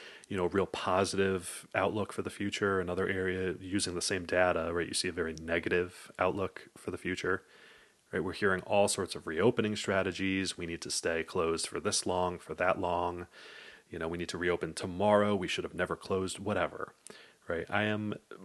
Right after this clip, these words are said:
you know, just more than happy to step forward and just say, "I have no way of knowing the truth of any of it." And I think that's really the thing that's hitting me most hard.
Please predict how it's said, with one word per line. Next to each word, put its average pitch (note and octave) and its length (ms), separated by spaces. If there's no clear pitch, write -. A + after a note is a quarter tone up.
you G#2+ 100
know, F2 120
just G2 180
more A2+ 380
than G#2+ 120
happy - 540
to - 160
step - 280
forward F#2 380
and F2 120
just F2+ 160
say, F2 200
"I G#2 260
have F2 380
no A#2 800
way F#2+ 560
of E2+ 120
knowing E2 540
the - 80
truth - 540
of E2 120
any D#2+ 160
of D#2+ 140
it." - 160
And G#2 100
I G2+ 80
think A#2+ 260
that's F#2 360
really F2+ 560
the F2 120
thing E2+ 240
that's D#2 200
hitting E2+ 300
me E2 380
most D#2+ 340
hard. - 360